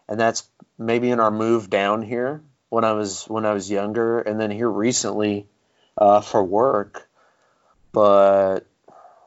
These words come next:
I don't know. The people up there seemed very friendly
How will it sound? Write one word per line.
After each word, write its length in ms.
I 40
don't 180
know. 260
The 120
people 460
up 160
there 160
seemed 400
very 360
friendly 800